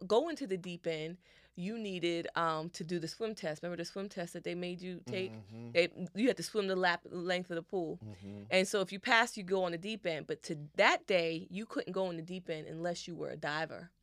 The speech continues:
Speaker 1: And so, uh, unless you got on the diving board, because there were so many people. And so I remember being entirely too sta-, scared to hit that diving board. And so I kept getting up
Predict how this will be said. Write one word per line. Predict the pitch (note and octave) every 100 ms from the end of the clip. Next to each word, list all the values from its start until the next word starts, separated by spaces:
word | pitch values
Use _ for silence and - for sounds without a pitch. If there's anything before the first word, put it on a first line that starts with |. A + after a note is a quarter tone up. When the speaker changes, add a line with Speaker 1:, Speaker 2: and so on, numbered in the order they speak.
| _ - - _
Speaker 1:
And | F#3 F#3
so, | F#3+ G#3 F#3+ F#3 -
uh, | F3
unless | E3+ F#3+ F#3 -
you |
got | F#3+ F3
on | E3+
the | D#3+
diving | E3+ E3+ E3+ E3
board, | E3
because | F3 F3
there | D#3+
were | D#3
so | D#3 F3+
many | D#3+ D3
people. | D3 G#3 - - F3+ _ _ _ _ _ _ _ - - - - -
And | G3+
so | G#3 - A3+ G#3+ G#3 - -
I | G3+
remember | A#3 A#3+ G#3 F#3+ F3+ F3+ F#3 _ -
being | F#3+ F3+ E3+
entirely | F3 - F#3+ F#3+ G3 G#3
too | G3+ G3
sta-, | - F3+ -
scared | - - F3 E3
to | -
hit | E3 F#3 -
that | E3+ -
diving | D#3+ D#3 D3+
board. | D#3 D#3 C#3 - - - - -
And | F3 E3
so | F#3
I | E3+ D#3+
kept | - F3 F3
getting | F3+ F3+
up | E3+ F3+